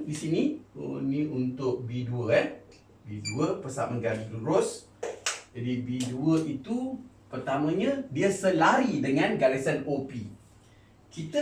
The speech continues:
kena tahu bahawa O P kecerunan dia tiga per empat. Jadi kecerunan Q R juga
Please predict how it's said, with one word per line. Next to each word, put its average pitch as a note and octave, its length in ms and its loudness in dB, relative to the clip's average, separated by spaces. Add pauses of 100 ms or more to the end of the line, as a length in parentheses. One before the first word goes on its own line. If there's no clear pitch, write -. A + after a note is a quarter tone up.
kena G3 240 2
tahu A3 320 2
bahawa E3 300 6 (100)
O - 320 4
P D3+ 240 -6
kecerunan G3 560 2
dia G3 160 6
tiga E3 240 0
per D3+ 240 2
empat. B2+ 320 -2 (560)
Jadi E3 240 0
kecerunan E3 480 2
Q D3+ 240 -2
R C#4 480 2 (120)
juga D3+ 640 4